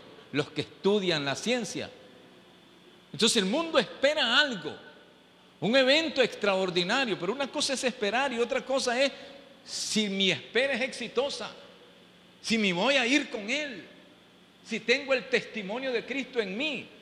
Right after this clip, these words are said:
si tengo la palabra, si tengo la palabra de ciencia en mí, de que voy a ir con Cristo el día que Él retorne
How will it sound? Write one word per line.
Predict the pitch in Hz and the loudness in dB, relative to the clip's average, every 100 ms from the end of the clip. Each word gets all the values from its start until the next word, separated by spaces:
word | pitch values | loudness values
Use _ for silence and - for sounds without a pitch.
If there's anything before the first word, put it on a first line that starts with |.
| - - | -20 -6
si | - 214 | -2 0
tengo | 240 277 269 | 2 2 2
la | 233 202 | 0 0
palabra, | 196 208 277 277 214 | -2 -2 -2 -2 -2
si | 165 190 | -2 -2
tengo | 226 254 254 | -2 0 0
la | 226 | 0
palabra | 208 233 269 254 | 2 0 0 0
de | 220 | -2
ciencia | 175 247 262 233 | -4 -4 -4 -2
en | 226 196 | -2 -2
mí, | 277 294 180 - - - - - - - - - | -2 -4 -8 -14 -20 -20 -20 -20 -20 -20 -20 -6
de | - 214 | -2 2
que | 214 | 4
voy | 196 269 294 | 4 0 0
a | 254 | 0
ir | 226 269 294 240 | 2 2 0 -2
con | 220 202 | -2 -2
Cristo | - 269 311 - - 170 | 0 2 2 -2 -6 -4
el | 151 | -2
día | 156 269 247 | 0 2 2
que | 226 | 2
Él | 240 | 0
retorne | 233 208 254 254 165 135 | 0 2 0 0 -4 -6